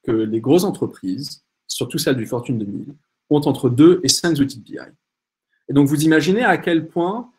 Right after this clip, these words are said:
le, le, la B I peut coûter extrêmement cher pour ces entreprises qui, un, continuent à investir dedans en se disant, ben, en fait, on n'arrive pas à communiquer cette information de façon simple, on n'arrive pas à booster l'adoption au,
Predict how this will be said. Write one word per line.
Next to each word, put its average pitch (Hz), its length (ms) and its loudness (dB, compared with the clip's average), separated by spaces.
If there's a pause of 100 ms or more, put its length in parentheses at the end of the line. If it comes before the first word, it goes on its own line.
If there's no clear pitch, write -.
(240)
le, 135 580 2
le, 123 220 0
la 123 300 -4
B 135 100 -6
I 196 140 2
peut - 120 -4
coûter 156 360 -2
extrêmement 185 540 2
cher 156 280 0
pour 147 140 -2
ces 131 120 -4
entreprises 165 600 -4
qui, 160 260 -8
un, 226 380 2 (360)
continuent 220 380 4
à 208 60 6
investir 175 360 4
dedans 165 240 6
en 175 40 0
se 160 100 -2
disant, 147 240 4
ben, 147 100 2
en 123 80 0
fait, 180 180 0
on 156 40 -2
n'arrive 143 240 0
pas 220 260 2
à 135 300 0 (300)
communiquer 226 440 4
cette 190 160 0
information 165 400 0
de 143 80 2
façon 139 280 -4
simple, 214 340 -4
on - 20 2
n'arrive 147 280 -2
pas 214 180 2
à 147 120 2
booster 185 400 0
l'adoption 170 560 2
au, 139 60 2